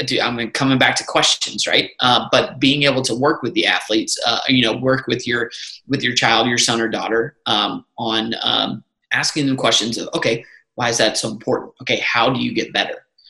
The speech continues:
You know, one of the, one of the other questions as well that I think parents can ask is, "Hey, how can I, you know, how can I help you?" Or what do you, you know, even say,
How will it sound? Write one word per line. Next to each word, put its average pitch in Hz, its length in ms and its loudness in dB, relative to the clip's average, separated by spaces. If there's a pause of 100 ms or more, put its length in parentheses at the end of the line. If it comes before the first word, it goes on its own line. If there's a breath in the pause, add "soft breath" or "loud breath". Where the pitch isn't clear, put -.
(200 soft breath)
You 127 80 2
know, 123 180 4
one 127 140 2
of 127 80 4
the, 127 260 2
one 131 140 -2 (100)
of 127 80 2
the 123 140 4
other 123 180 4
questions 117 500 2
as 110 180 -4
well 135 420 4
that 113 160 6
I 113 40 4
think 113 240 -4
parents 110 200 -2
can 110 160 -6
ask - 320 -6
is, 117 120 -4
"Hey, 131 220 2
how 135 240 -2
can 143 160 -2
I, 117 180 0
you - 220 -2
know, 101 160 -6 (200)
how 127 180 2
can 123 120 -2
I 113 60 0
help - 280 -2
you?" - 240 -6
Or 120 180 2
what 139 180 2
do 147 140 4
you, 131 140 2
you 135 160 4
know, 120 160 2
even 127 240 0
say, 120 360 2